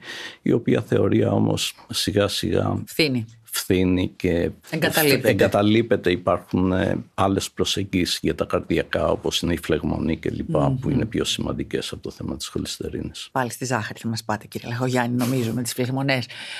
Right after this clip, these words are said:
Speaker 2: Άρα, λοιπόν, τρώμε το αυγουλάκι μας ολόκληρο. Και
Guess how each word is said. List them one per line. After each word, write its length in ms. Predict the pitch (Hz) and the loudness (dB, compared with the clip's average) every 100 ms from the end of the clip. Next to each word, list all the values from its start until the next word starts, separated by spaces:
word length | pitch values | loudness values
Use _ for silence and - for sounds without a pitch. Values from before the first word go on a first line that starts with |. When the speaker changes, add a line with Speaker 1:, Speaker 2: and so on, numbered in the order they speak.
| - - - | -10 -10 0
Speaker 2:
Άρα, 260 | 175 185 | 2 4
λοιπόν, 360 | 196 170 147 139 | 2 2 0 2
τρώμε 260 | 156 165 | 2 2
το 120 | 190 156 | 2 0
αυγουλάκι 540 | 131 147 143 139 151 | 2 2 4 2 2
μας 220 | 160 143 - | 0 0 0
ολόκληρο. 600 | 156 139 131 127 143 190 | 2 4 4 4 2 2
Και 200 | 190 | 0